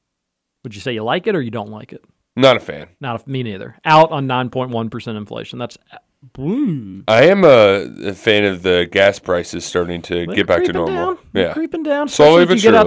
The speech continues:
Speaker 1: outside Jefferson County, you can find some ones that are getting just, uh,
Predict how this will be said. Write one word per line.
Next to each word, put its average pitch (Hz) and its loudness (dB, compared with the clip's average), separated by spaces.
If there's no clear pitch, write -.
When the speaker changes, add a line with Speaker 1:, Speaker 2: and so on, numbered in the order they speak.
Speaker 1:
outside 220 2
Jefferson 196 -2
County, 185 -2
you 165 -8
can 147 -10
find 156 -4
some 139 -8
ones 156 0
that 147 2
are 143 0
getting 139 -2
just, 151 -8
uh, 135 -2